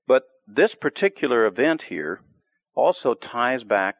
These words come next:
to another story that we will soon read, I believe, in the book of Numbers. You see, one of the instructions that will come to us later on about this tabernacle is that God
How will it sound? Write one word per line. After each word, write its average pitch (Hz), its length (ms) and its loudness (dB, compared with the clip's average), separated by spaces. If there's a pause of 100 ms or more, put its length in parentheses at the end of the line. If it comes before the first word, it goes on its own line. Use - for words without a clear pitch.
(120)
to 107 280 -4
another 110 340 -2
story 107 400 -2
that 92 140 -6
we 104 140 -6
will 98 220 -4 (120)
soon 113 440 -8
read, 95 400 -10 (800)
I - 80 -4
believe, 98 240 -4
in 95 60 -12
the 95 60 -12
book 95 220 -4
of 95 60 -14
Numbers. 87 460 -8 (600)
You 113 120 -8
see, 147 340 0 (680)
one 135 340 0
of 202 80 -2
the 170 80 0
instructions 131 640 -2
that 110 120 -6
will 110 100 -2
come 135 280 -4
to 120 140 -4
us - 140 -8
later 117 280 0
on 113 140 0
about 107 400 0
this 113 180 -12
tabernacle 101 680 -4
is 95 160 -6
that 98 180 -6
God 123 340 0